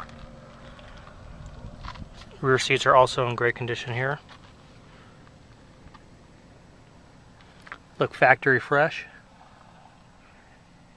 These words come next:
There's a nice fold down armrest for your rear passengers. Got two cup holders.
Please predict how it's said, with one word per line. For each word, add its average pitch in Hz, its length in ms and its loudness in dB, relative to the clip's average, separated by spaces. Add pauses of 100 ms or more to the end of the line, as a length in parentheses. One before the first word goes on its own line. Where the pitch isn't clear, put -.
(1120)
There's 139 140 -2
a - 20 -2
nice 139 200 2
fold 139 260 2
down 135 180 8
armrest 127 380 6
for - 160 0
your 123 160 6
rear 127 160 6
passengers. 139 760 2
Got 127 220 0
two 135 140 -4
cup - 240 4
holders. 135 500 0